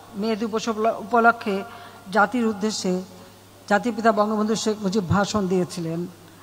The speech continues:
আমি কোট করছি, কোট, "আপনাদের পরিশ্রম করতে হবে, উৎপাদনের লক্ষ্য অর্জন করতে হবে।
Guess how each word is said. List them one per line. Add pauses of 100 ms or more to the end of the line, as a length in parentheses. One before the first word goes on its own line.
আমি
কোট
করছি, (480)
কোট, (1160)
"আপনাদের
পরিশ্রম
করতে
হবে, (480)
উৎপাদনের
লক্ষ্য
অর্জন
করতে
হবে।